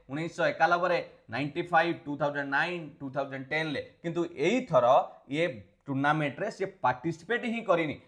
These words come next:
The Indian team choose to focus their preparation for the upcoming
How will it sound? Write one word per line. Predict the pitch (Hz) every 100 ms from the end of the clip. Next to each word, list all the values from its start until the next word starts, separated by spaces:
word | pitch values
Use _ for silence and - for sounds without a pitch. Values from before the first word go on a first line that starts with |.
| _
The | 151 160
Indian | 170 226 240
team | 214 190
choose | - 175 170
to | 180
focus | 165 147 160
their | 156 151
preparation | - 127 151 147 147 196 233 226 _ _
for | 160 151
the | 170 -
upcoming | 180 - - 247 254 262